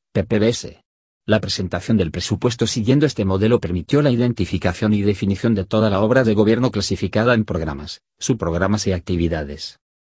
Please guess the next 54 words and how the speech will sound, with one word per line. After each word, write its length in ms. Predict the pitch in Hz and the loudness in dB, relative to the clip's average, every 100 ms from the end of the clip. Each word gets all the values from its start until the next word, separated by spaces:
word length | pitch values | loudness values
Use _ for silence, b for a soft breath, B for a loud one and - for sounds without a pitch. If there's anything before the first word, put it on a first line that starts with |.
| - | -4
Este 260 | 113 - | -4 -2
nuevo 360 | 87 101 107 92 | 0 2 2 2
método 280 | 107 117 104 | 2 2 0
ayudó 300 | 95 95 120 | 2 2 2
a 60 | |
las 180 | 104 98 | 2 -2
cámaras 380 | - 110 117 101 | -2 -2 -2 -2
legislativas 720 | 82 - 90 85 - 107 110 | -4 -4 -4 -2 0 -2 0
y 60 | 92 | -2
en 100 | 85 | -2
particular 540 | 90 - - 101 113 | -4 -6 -6 -2 -2
a 60 | 98 | -2
las 200 | 87 - | -2 -2
comisiones 440 | 90 90 110 110 | -4 -2 0 0
de 60 | 98 | -2
Hacienda 480 | - 113 113 110 104 | -2 0 2 2 0
en 100 | 98 | 0
su 140 | - | -4
estudio 400 | 95 - 139 147 | -4 2 6 6
del 160 | 101 92 | 4 0
presupuesto. 720 | 92 82 - 82 - 78 - _ _ _ - | -4 -6 -8 -8 -8 -12 -12 _ _ _ -4
El 160 | 98 | -2
presupuesto 600 | 95 90 101 123 120 101 | -2 -2 -2 -2 0 0
por 180 | 90 82 | 0 -2
programas 480 | 92 85 95 117 - | -2 -2 0 0 -2
enfoca 400 | 98 - 80 117 | -4 -4 -4 -2
los 180 | 98 92 | -2 -2
problemas 460 | 110 104 113 123 | 0 2 4 2
socioeconómicos 800 | - - - 110 101 110 123 113 | 0 -2 -2 -2 0 0 0 -2
que 80 | - | -2
el 80 | 90 | -2
programa 460 | 113 107 113 113 104 | 0 2 2 4 2
o 80 | |
actividad 480 | 92 - 85 87 110 | 0 -4 -4 0 0
gubernamental 840 | 95 104 98 87 82 82 - 117 | 2 2 2 0 -2 -4 -2 0
trata 260 | 113 139 139 | 2 2 4
de 60 | 113 | 2
resolver 460 | 101 - 85 95 | 0 -4 -2 0
y 80 | 90 | 0
es 100 | 85 | -2
en 80 | 92 | -4
estos 300 | - 95 - | -4 -6 -2
términos 420 | 113 117 104 - | 2 4 4 0
que 80 | 107 | -4
se 140 | - | -2
definen 420 | 92 90 107 117 | -2 0 0 2
los 160 | 107 - | 0 -2
objetivos 560 | 90 107 - 113 135 110 | -4 -4 0 0 0 0
y 60 | |
metas 260 | 113 104 - | -2 -2 -4
que 100 | 87 | -6
se 140 | - | -6
quieren 300 | - 107 104 | -4 0 0
alcanzar. 640 | 95 95 101 - 80 - | 0 -2 -6 -6 -10 -12